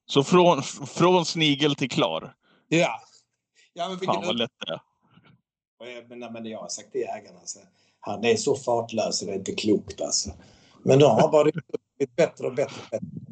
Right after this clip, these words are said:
Speaker 2: Jag säger, alla är inte, eh, tidiga talanger. Det finns late bloomers också.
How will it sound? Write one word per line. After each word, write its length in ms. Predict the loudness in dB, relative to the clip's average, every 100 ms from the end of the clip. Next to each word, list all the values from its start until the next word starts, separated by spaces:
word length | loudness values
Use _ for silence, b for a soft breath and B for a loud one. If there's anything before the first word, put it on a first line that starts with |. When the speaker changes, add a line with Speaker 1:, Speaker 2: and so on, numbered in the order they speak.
| -20 _ _ _ _ _ _ _ _ _
Speaker 2:
Jag 140 | -6 2
säger, 160 | 6 6 6
alla 400 | 4 4 0 -4
är 180 | -6 -8
inte, 220 | -10 -10 -8 -8 -10 -14 _ _ _ _ _ _ _ -20
eh, 540 | -20 -10 -4 -4 -6 -12 _ _ _ _
tidiga 320 | -4 -2 0 0
talanger. 520 | -2 -2 -4 -8 -8
Det 100 | -2
finns 240 | 2 4
late 280 | 6 4 2
bloomers 460 | -2 -2 -2 -4 -4
också. 380 | -4 -6 -10